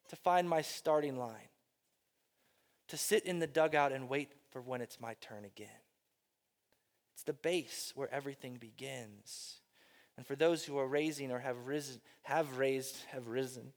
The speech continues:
have raised, I'm English as a second language. Just kidding. Have raised children, you know what it's like to think about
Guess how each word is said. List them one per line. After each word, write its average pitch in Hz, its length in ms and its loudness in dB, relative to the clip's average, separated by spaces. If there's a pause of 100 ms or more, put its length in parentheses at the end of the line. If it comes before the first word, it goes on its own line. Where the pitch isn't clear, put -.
(300)
have 135 240 2
raised, 147 560 2 (800)
I'm 135 140 -2
English 127 300 -2
as 110 120 -8
a 104 40 -8
second 104 300 -8
language. 101 280 -10 (960)
Just - 180 -20
kidding. - 220 -12 (1500)
Have 131 260 0
raised 156 480 4
children, 131 460 0
you 139 100 -4
know 156 220 6
what 143 120 4
it's 131 220 -2
like 139 520 2 (880)
to 135 80 -8
think 196 380 -2
about 104 420 -4